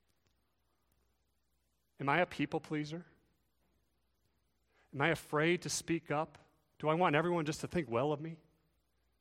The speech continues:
Do I seek persecution by being obnoxious?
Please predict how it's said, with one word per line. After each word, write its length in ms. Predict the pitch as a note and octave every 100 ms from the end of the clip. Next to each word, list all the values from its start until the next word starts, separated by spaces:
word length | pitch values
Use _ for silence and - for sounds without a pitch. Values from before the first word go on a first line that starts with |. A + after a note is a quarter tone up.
| _ _ _ _ - -
Do 120 | E3
I 80 | G#3
seek 420 | - - F3 -
persecution 640 | G#3+ G3 E3+ F3+ F#3+ F3+
by 100 | D3
being 220 | B2 D3+
obnoxious? 880 | B2+ G2 F2+ A#2 - E3+ - - -